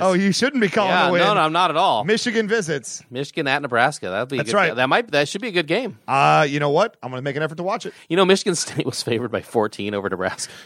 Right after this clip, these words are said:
Speaker 1: Yee.
Speaker 2: Yeah.
Speaker 1: And somebody out there's holding a Michigan State ticket in Vegas going, "What the F happened?"
Speaker 2: Yeah.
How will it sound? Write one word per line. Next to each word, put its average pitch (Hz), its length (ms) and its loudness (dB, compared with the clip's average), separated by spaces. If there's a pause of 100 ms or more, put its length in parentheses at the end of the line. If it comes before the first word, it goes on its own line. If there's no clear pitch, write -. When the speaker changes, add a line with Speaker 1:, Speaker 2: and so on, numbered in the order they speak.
(140)
Speaker 1:
Yee. 95 640 0
Speaker 2:
Yeah. - 120 0
Speaker 1:
And 170 120 4
somebody 262 300 2
out 233 160 4
there's 196 160 2
holding 202 240 4
a - 20 0
Michigan 180 320 0
State 175 240 0
ticket 185 300 0
in 151 80 -2
Vegas 165 340 2
going, 131 300 0
"What 123 600 2
the 113 220 0
F 123 380 0
happened?" 123 720 0
Speaker 2:
Yeah. 90 300 -2